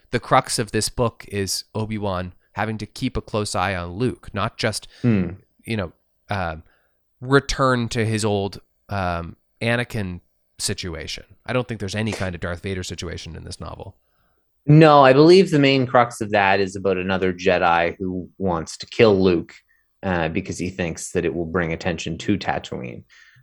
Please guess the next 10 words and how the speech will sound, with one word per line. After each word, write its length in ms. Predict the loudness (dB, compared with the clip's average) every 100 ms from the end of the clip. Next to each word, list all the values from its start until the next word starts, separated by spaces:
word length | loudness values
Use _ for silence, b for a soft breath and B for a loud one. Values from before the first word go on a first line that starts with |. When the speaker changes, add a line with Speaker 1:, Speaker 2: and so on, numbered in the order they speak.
| -8
Speaker 2:
Um, 520 | -4 -4 -6 -8 -12 -14 -6
and, 500 | -4 -2 -4 -6 -8 -12 _ _ _ _ _ _
like, 180 | -10 -8
it's 200 | -8 -4
another 220 | -2 -2 0
Jedi 440 | 0 0 -2 -4
who's 220 | -4 -4
also 380 | 0 0 0 -4
been 140 | -4 -4
hiding 480 | -4 -4 -4 -8